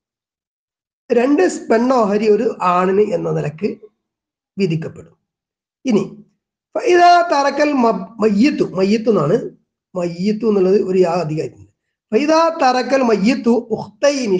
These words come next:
ഷഖീഖത്തൈനി, ഇനി മരിച്ച വ്യക്തിക്ക് രൺ-, പിതാവ് മാതാവ് ഒത്ത രണ്ട് സഹോദരിമാർ ഉണ്ട് എന്ന് വെക്കാം.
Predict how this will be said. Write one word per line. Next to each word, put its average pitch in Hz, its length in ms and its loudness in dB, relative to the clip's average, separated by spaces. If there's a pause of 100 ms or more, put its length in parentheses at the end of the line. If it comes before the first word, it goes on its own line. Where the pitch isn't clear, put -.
ഷഖീഖത്തൈനി, 180 960 -6 (840)
ഇനി 311 120 4 (200)
മരിച്ച 294 320 0 (120)
വ്യക്തിക്ക് 214 520 0 (540)
രൺ-, 220 240 0 (200)
പിതാവ് 269 480 2
മാതാവ് 233 480 2
ഒത്ത 185 140 -4 (120)
രണ്ട് 285 200 2 (100)
സഹോദരിമാർ 190 600 2 (320)
ഉണ്ട് 135 260 -2 (1000)
എന്ന് 156 180 2
വെക്കാം. - 240 -10